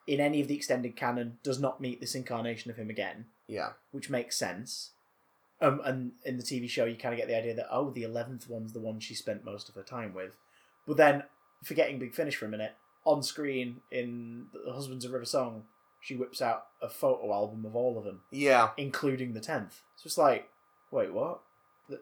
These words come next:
Speaker 1: huh?
Speaker 2: Yeah. But
Speaker 1: And,
Speaker 2: then,
Speaker 1: and this, and, and
Speaker 2: you
Speaker 1: this is,
Speaker 2: know.
Speaker 1: this being a story that we realise as the episode goes on, this being a story of her last adventure pre Sans the Library
Speaker 2: That's
Speaker 1: Forest
Speaker 2: the
Speaker 1: of the
Speaker 2: thing,
Speaker 1: Dead.
Speaker 2: it always trips over itself, though, doesn't
Speaker 1: Yeah.
Speaker 2: it? That y-,
Speaker 1: But
Speaker 2: the
Speaker 1: annoyingly,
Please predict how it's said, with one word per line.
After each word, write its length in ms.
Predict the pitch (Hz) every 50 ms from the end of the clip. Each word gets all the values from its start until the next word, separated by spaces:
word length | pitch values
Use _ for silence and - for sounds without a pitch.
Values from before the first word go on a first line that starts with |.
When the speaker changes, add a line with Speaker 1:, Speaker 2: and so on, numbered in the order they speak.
| - -
Speaker 1:
huh? 280 | - - 131 127 151 165 - - -
Speaker 2:
Yeah. 340 | 156 143 135 123 117 107 - - - - _ _
But 200 | - 185 226 240 -
Speaker 1:
And, 60 | -
Speaker 2:
then, 140 | 269 247 240 240
Speaker 1:
and 120 | - -
this, 120 | 190 -
and, 220 | 208 - 180 175 185
and 140 | - 185 175
Speaker 2:
you 80 | 226
Speaker 1:
this 80 | 190 143
is, 60 | -
Speaker 2:
know. 180 | - 120 110 - - -
Speaker 1:
this 200 | 147 180 175 -
being 280 | - 180 170 165 160
a 40 | 156
story 360 | - - - 165 160 151 151
that 100 | 147 139 147
we 80 | 143
realise 340 | 139 143 139 135 131 135 123
as 60 | 127 120
the 80 | 135
episode 300 | 127 127 - - 131 120
goes 120 | 131 131 143
on, 200 | 143 135 131 127 - _ - - _ _ _ -
this 140 | 160 160 -
being 180 | - 160 151
a 40 | 143
story 300 | 139 - 165 147 147 143 139
of 120 | 131 - - _ _ _ _ _ _ _ - -
her 140 | 156 156 151
last 400 | 147 143 151 156 - - - -
adventure 500 | 156 135 131 143 139 143 - - 147 131
pre 880 | - - - - - - 156 143 151 160 156 143 123 110 110 117 113 - _ _ _ _ _ _ _ _ _ _ _ _
Sans 380 | - - - 151 147 143 135 123
the 80 | 135
Library 300 | 127 123 123 120 113 127
Speaker 2:
That's 60 | 127 - 139 127
Speaker 1:
Forest 140 | 131 123 -
Speaker 2:
the 60 | -
Speaker 1:
of 20 | - 117
the 40 | -
Speaker 2:
thing, 80 | 139
Speaker 1:
Dead. 120 | 147 147 131
Speaker 2:
it 60 | -
always 360 | 202 214 220 208 185 180 180
trips 260 | - - 180 - -
over 240 | 185 190 208 202 180
itself, 420 | 151 - - - 104 90 87 - -
though, 100 | 156 156
doesn't 220 | 135 135 135 131
Speaker 1:
Yeah. 140 | 127 123 123
Speaker 2:
it? 80 | 123 - - _ _ -
That 160 | 127 131 131 - - -
y-, 60 | - - - - -
Speaker 1:
But 180 | 196 220 202 -
Speaker 2:
the 60 | 208
Speaker 1:
annoyingly, 280 | 202 202 220 240 240